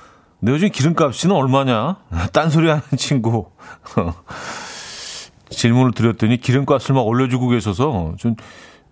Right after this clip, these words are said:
처음에는 "이게 왜 가격이 올라오지? 이게 무슨 얘기인가?" 했더니 오프닝에 그런 질문이 있었네요. 예. <laughs> 박흥규님,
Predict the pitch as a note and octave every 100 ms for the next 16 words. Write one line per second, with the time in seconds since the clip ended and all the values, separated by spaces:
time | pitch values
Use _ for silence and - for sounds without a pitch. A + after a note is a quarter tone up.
0 | - - G3+ G#3 D#3+ - - - - B2+
1 | C#3 F3 _ _ - - A#2+ C3+ E3+ F#3
2 | C3+ B2+ B2 G#2+ F2+ A#2 F3+ D3+ A2 G#2
3 | D3 C3 G2+ F#2+ C#3 B2 A2+ C#3 G2+ -
4 | A#2 A2 B2 A#2+ B2+ A2+ G#2 B2+ - C3+
5 | A#2 A2 A#2 - E2+ F2 E2 E2 - -
6 | - D#2+ - - - D#2+ - - - -
7 | - - - G#2 - C3+ B2+ A#2+ G#2